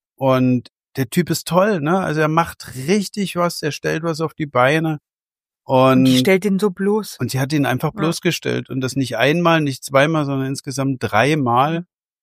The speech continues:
Speaker 1: Wenn ich mir, ich hab mal so drüber nachgedacht, wenn das ein Mann gemacht hätte, also, äh, sie, ich
Speaker 2: Den
Speaker 1: sag
Speaker 2: hätten
Speaker 1: den
Speaker 2: sie
Speaker 1: Satz jetzt einfach, also, äh, der ist dann draußen beim Meet and Greet und da gibt er Interviews oder kann man sich mit ihm treffen, kann man mit ihm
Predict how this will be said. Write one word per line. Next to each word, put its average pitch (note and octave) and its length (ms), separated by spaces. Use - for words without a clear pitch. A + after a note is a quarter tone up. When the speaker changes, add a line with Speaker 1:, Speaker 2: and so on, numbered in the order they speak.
Speaker 1:
Wenn C3 120
ich - 140
mir, C3 260
ich - 140
hab - 60
mal A#2 200
so B2+ 160
drüber C3+ 280
nachgedacht, D#3 540
wenn B2+ 280
das C3 200
ein C#3+ 160
Mann A#3 320
gemacht C#3+ 520
hätte, C3 380
also, B2+ 200
äh, - 180
sie, - 280
ich - 100
Speaker 2:
Den F3 100
Speaker 1:
sag G#3 140
Speaker 2:
hätten F#3+ 100
Speaker 1:
den D4 140
Speaker 2:
sie G3+ 60
Speaker 1:
Satz C3 220
jetzt C#3 220
einfach, B2 380
also, C3 320
äh, C#3 140
der C#3+ 200
ist E3 160
dann E3 160
draußen A3+ 920
beim C#3+ 260
Meet D#3+ 180
and D#3 160
Greet G#3 540
und C#3 160
da C3+ 60
gibt - 220
er C#3 100
Interviews E3 680
oder C3+ 440
kann C3+ 140
man C3+ 100
sich C3 180
mit C#3+ 140
ihm D3 100
treffen, E3+ 340
kann C#3+ 100
man C#3 200
mit C#3 200
ihm C#3+ 260